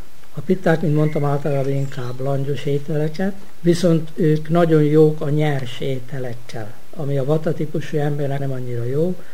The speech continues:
a pitta típusú emberek nagyon jók nyers ételekkel. Részt vettem egy tanfolyamon a Hippocrates Institute-ba, ami ugye az Anne Wigmore által alapított intézet, ö, Bostonba, ahol csak nyers ételeket,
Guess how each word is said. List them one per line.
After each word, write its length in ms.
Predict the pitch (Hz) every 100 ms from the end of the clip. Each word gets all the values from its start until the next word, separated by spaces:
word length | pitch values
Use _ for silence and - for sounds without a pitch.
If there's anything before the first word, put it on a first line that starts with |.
| - -
a 80 | -
pitta 380 | 151 170 165 151
típusú 400 | 170 - 147 160
emberek 380 | 147 160 156 156
nagyon 260 | 160 147 143
jók 340 | 143 139 139
nyers 440 | 147 139 123 120
ételekkel. 680 | 143 127 131 123 127 - 135 - - - -
Részt 400 | 143 175 175 175
vettem 280 | 165 151
egy 160 | 143 143
tanfolyamon 720 | 160 151 147 - 139 139 139
a 40 | 131
Hippocrates 880 | 143 147 147 139 147 127 139 117
Institute-ba, 920 | 143 135 - 160 - 139 139 131 147 139
ami 200 | 139 135
ugye 220 | 131 131
az 180 | 127 151
Anne 300 | 151 143 139
Wigmore 560 | 139 139 135 131 131
által 360 | 131 127 - 135
alapított 720 | 135 131 123 131 - 123 123
intézet, 720 | 160 139 135 127 123 131 135 -
ö, 160 | 131 123
Bostonba, 800 | 139 135 - 135 127 127 131 147 - - - -
ahol 520 | 147 135 143 139 147
csak 280 | - 143 -
nyers 480 | 139 131 120 - -
ételeket, 680 | 170 135 123 131 127 123 123